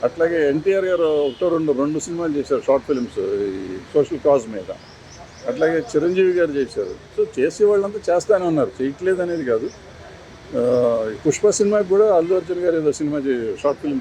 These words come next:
చేసినట్టున్నారు, డ్రగ్స్ మీద. So మనం చేసే పని మనం చేస్తా ఉంటాం. గవర్నమెంట్ మంచి పని చేస్తా అంటే మనం సపోర్ట్ చేయటం తప్పే లేదు, చేసి తీరాలి కూడా. It's a, మన డ్యూటీ.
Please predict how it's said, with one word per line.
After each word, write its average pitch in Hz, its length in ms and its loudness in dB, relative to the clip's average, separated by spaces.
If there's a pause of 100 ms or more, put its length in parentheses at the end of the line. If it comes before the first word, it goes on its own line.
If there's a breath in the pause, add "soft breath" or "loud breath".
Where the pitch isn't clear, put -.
చేసినట్టున్నారు, 104 540 -6 (420)
డ్రగ్స్ 123 280 -4
మీద. 110 140 -2 (880)
So 180 300 4 (460)
మనం 151 440 0 (100)
చేసే 135 220 2
పని 208 200 0
మనం 196 220 -2
చేస్తా 160 360 -2
ఉంటాం. 160 220 -2
గవర్నమెంట్ 185 680 0
మంచి 180 420 -2
పని 214 140 -2
చేస్తా 190 360 -2
అంటే 180 160 -2
మనం 180 220 -4
సపోర్ట్ 170 480 0
చేయటం 170 180 -4
తప్పే 143 460 0
లేదు, 135 280 0 (480)
చేసి 175 220 4
తీరాలి 185 480 4
కూడా. 120 220 4 (140)
It's 127 180 -6
a, 147 100 2 (340)
మన 123 180 -2
డ్యూటీ. 156 400 0